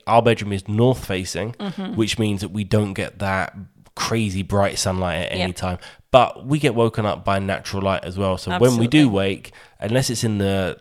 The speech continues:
Speaker 1: kind of middle of winter,
Speaker 2: Mm-hmm.
Speaker 1: then we wake up with natural light. And if you can do that, I think it's just a nicer way to
Speaker 2: Oh,
Speaker 1: wake.
Speaker 2: absolutely,
Speaker 1: I think there's nothing
Speaker 2: absolutely.
Speaker 1: worse than waking up when it's pitch black and then you feel like you're already bogged down, you've got to turn on a light and that blinds you. It's like when you used to go to the cinema in the daytime and you came out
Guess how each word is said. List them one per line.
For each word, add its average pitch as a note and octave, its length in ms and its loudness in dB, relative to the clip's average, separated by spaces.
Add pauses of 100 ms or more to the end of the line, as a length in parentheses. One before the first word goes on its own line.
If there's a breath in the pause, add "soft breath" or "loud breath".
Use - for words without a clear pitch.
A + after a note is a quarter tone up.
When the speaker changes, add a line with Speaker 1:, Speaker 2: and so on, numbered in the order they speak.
(120)
Speaker 1:
kind G2 180 -4
of F2+ 140 -6
middle F#2+ 340 0
of F2 60 -2
winter, G#2 460 0 (140 loud breath)
Speaker 2:
Mm-hmm. F#3 240 -8
Speaker 1:
then A2+ 320 4
we A#2+ 120 4
wake G#2+ 240 2
up F#2 80 -2
with F#2+ 140 -4
natural G2 340 -2
light. F#2 320 0
And G2 180 -6
if - 180 -6
you A2+ 80 0
can E3 380 -2
do G2+ 200 0
that, F#2 320 -4 (460 loud breath)
I B2+ 140 -2
think D3 300 -2
it's A2 200 -2
just A2+ 300 0
a G#2 80 0
nicer G2 460 0
way F2 140 -2
to G3+ 100 -2
Speaker 2:
Oh, - 20 2
Speaker 1:
wake. F#3 160 2
Speaker 2:
absolutely, - 460 -6
Speaker 1:
I - 20 0
think B2 220 2
there's A#2+ 140 2
nothing C#3 260 4
Speaker 2:
absolutely. A#2 160 4
Speaker 1:
worse G#2 140 -2
than G2+ 140 -2
waking G#2+ 360 -2
up F#2 160 -4
when G2 100 -4
it's D#2 80 -10
pitch - 300 -8
black F#2 340 -4
and F2 140 -8
then F#2 160 -4 (340 loud breath)
you G2+ 120 -4
feel G#2+ 260 2
like G2 420 0
you're G2 160 0
already G2 200 0
bogged F#2 280 -2
down, F#2 320 -2
you've F2 120 -6
got - 120 -10
to - 100 -6
turn G#2+ 240 2
on F#2 160 -4
a F#2 60 -2
light F#2+ 320 0
and F#2 140 -4
that F2+ 180 -2
blinds F#2+ 300 -2
you. F#2 80 -4
It's - 80 -4
like D3 160 4
when C#3+ 80 2
you B2 160 0
used A#2 140 -4
to - 60 -6
go A#2 80 2
to - 100 -6
the G2+ 40 -2
cinema G#2 360 0
in F#2 60 -2
the F#2+ 60 -2
daytime G2 380 -2
and F#2 100 -2
you G2+ 60 2
came G#2 320 0
out F#2+ 280 0